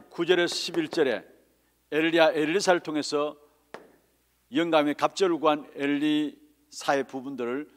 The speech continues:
말씀을 드릴 수 있죠. 이렇게 되어져야 사실은 뭐냐? 하나님의 절대적인 계획, 비전이 보여지고, 이렇게 되어져야 앞으로 다가오는 네피림 충만한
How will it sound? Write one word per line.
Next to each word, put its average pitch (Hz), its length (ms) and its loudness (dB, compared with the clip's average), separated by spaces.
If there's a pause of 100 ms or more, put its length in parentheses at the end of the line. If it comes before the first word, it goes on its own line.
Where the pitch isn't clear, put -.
(140)
말씀을 117 380 -8
드릴 104 160 -14
수 - 160 -18
있죠. - 220 -20 (260)
이렇게 220 360 4
되어져야 180 760 8
사실은 185 540 0
뭐냐? 139 420 -4 (540)
하나님의 190 400 2
절대적인 196 540 0
계획, 175 480 -2
비전이 196 800 -2 (100)
보여지고, 156 840 -2 (280)
이렇게 220 300 2
되어져야 185 680 6 (140)
앞으로 202 580 6 (840)
다가오는 160 640 2 (160)
네피림 208 680 -4
충만한 220 920 0